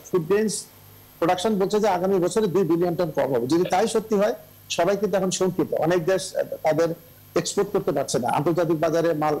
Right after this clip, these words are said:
সরবরাহ কমে গেছে। সুতরাং সবাই, প্রত্যেকটা দেশই তার নিজের food security নিশ্চিত করার জন্য সচেষ্ট। এবং আমরা মনে করি যে আমাদের দেশে যে অবস্থা, আমাদের কৃষকরা যারা একটু অবস্থা সম্পন্ন কৃষক, তারাও কিন্তু এই যুদ্ধের কারণে এবং বাজারের ঊর্ধ্বগতির কারণে নিজেরাও অনেকটা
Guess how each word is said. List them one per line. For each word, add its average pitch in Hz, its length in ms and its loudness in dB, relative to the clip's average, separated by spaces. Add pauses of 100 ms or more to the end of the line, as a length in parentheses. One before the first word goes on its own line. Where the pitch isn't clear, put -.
সরবরাহ 160 400 0
কমে 190 280 0
গেছে। 127 240 -4
সুতরাং 196 320 0 (360)
সবাই, 254 540 2
প্রত্যেকটা 226 380 0
দেশই 208 260 0
তার 208 180 0
নিজের 190 200 0
food 190 160 0
security 175 400 0
নিশ্চিত 165 280 -2
করার 165 180 2
জন্য 208 260 0 (280)
সচেষ্ট। - 480 -2 (600)
এবং 160 180 2
আমরা 185 200 2
মনে 247 200 2
করি 240 120 2
যে 214 80 2
আমাদের 208 320 0
দেশে 226 240 0
যে 214 100 0
অবস্থা, 202 300 0
আমাদের 196 320 0
কৃষকরা 214 400 0
যারা 170 220 2
একটু 185 160 -2
অবস্থা 170 300 -2
সম্পন্ন 196 360 -4
কৃষক, 190 260 -2 (380)
তারাও 196 280 2
কিন্তু 226 380 0
এই 180 140 2
যুদ্ধের 170 460 0
কারণে 202 340 0
এবং 160 300 0
বাজারের 175 300 0
ঊর্ধ্বগতির 190 520 0
কারণে 202 300 0
নিজেরাও 180 400 0
অনেকটা 165 360 -2